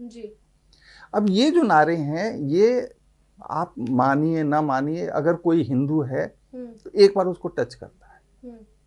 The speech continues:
Speaker 2: तो इसीलिए मैं कह रहा हूँ कि अगर अखिलेश यादव नहीं सुधरे, मतलब सुधरने का मतलब, अ,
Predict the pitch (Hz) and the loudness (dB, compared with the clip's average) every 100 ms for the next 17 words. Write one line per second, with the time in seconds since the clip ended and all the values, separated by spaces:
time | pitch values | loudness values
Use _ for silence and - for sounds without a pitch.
0 | _ _ _ _ _ _ - 170 233 240 | _ _ _ _ _ _ -4 -2 0 0
1 | 220 175 117 117 110 123 170 214 _ _ | 0 -2 -2 -4 -6 -6 -6 -8 _ _
2 | _ _ - 214 - 143 175 202 165 156 | _ _ -6 -4 0 2 4 2 0 0
3 | 151 135 113 104 - 151 _ _ _ _ | 0 0 -4 -6 -10 -16 _ _ _ _
4 | _ _ _ _ 131 131 147 196 160 120 | _ _ _ _ -4 -2 0 0 0 -4
5 | 117 113 120 139 - - - 151 165 220 | -6 -8 -8 -6 -6 -8 -2 0 2 0
6 | 214 180 165 185 185 _ _ _ _ _ | -2 -2 -2 -4 -6 _ _ _ _ _
7 | - | -6